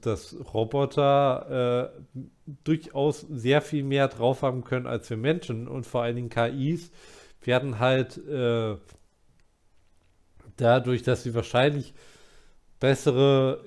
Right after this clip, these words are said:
in Anführungszeichen, kognitive Fähigkeiten haben, einfach dadurch, dass ihnen mehr, äh,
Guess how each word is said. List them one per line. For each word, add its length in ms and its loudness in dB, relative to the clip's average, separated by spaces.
in 120 -12
Anführungszeichen, 840 -2
kognitive 840 0
Fähigkeiten 720 -2
haben, 260 0
einfach 360 -2
dadurch, 420 0
dass 240 -4
ihnen 280 -6
mehr, 400 2
äh, 120 -12